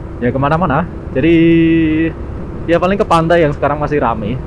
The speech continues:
Kalau untuk Lavatur, menurutku sih udah cukup berkurang ya, jauh berkurang. Dulu bahkan sampai aku tuh males ke daerah Kaliurang, Kaliadem pas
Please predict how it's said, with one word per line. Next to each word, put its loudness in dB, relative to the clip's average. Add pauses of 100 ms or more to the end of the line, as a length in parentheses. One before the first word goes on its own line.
(500)
Kalau 0
untuk 2
Lavatur, 0 (560)
menurutku 2
sih 2
udah 2 (960)
cukup 0
berkurang 2
ya, 2 (720)
jauh 2
berkurang. -2 (240)
Dulu 2 (720)
bahkan 2
sampai 0
aku 0
tuh 0
males -2
ke 2
daerah -2 (720)
Kaliurang, 0
Kaliadem 0
pas -2